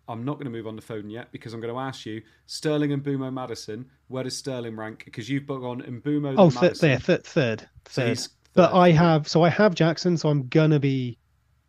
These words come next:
Speaker 2: that's gonna be flavouring my take. But I think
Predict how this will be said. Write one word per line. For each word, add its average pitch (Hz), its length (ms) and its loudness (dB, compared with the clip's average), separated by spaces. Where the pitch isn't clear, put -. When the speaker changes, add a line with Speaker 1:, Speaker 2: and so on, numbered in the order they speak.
Speaker 2:
that's 143 180 -6
gonna 147 160 2
be 127 100 -2
flavouring 120 420 -4
my 113 100 -2
take. 120 420 -6
But - 80 2
I - 100 -4
think - 720 -2